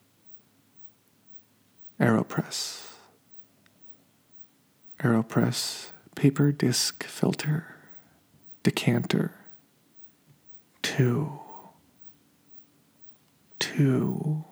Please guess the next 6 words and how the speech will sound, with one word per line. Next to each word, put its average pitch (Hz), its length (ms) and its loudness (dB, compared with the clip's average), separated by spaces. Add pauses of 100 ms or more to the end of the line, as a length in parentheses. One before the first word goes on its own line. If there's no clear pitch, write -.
(120)
fucking 147 800 -4
decanters, - 1000 -6 (920)
timer, - 640 4 (1500)
scale, - 920 2 (3250)
hot 139 440 2
water, 123 500 0